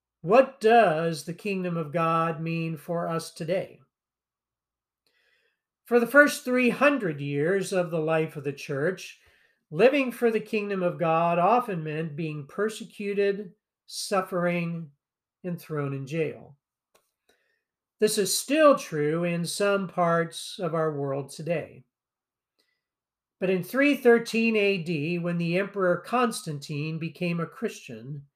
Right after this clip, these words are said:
everything shifted. After that, the church became protected,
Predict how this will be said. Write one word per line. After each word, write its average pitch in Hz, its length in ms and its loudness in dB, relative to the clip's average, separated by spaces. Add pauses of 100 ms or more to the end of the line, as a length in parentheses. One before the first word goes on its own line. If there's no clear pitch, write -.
(640)
everything 202 760 6
shifted. - 580 -12 (1400)
After 185 280 2
that, 208 480 8
the 180 80 0
church 202 460 0
became 165 520 -2
protected, 208 920 -2